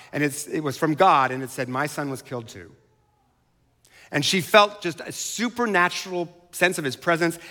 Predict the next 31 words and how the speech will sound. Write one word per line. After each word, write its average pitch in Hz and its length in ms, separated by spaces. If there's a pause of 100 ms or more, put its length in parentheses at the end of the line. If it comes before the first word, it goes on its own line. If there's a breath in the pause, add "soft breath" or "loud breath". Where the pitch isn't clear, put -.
and 147 200
felt 165 280
his 117 300
love, 175 440 (260 loud breath)
and 151 320
miraculously, 143 880
after 135 200
seventeen 180 560
years, 120 280 (180 loud breath)
she - 160
began 131 280
to 135 60
talk 151 340
again. 101 260
It 101 60
was 107 100
a 120 40
miracle. 123 460 (1040)
Well, - 120
then 247 220
a 277 60
little 254 240
while 202 180
later, 254 240
she - 140
began 196 400
to 240 80
feel 214 180
God 185 320
nudge 180 280
her 185 280